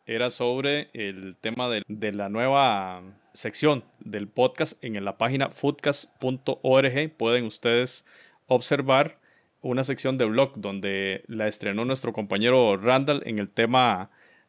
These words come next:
básicamente el tema del derecho del futbolista para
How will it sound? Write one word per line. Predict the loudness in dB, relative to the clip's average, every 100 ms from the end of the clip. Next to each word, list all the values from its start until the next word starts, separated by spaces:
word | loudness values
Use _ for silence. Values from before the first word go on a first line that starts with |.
| -8
básicamente | -2 -2 0 2 2 0 0
el | 2
tema | 2 4 2
del | 4 4 4 4 0
derecho | 2 2 2 0
del | -2
futbolista | -2 0 0 -2 -6 -4
para | 2 2 2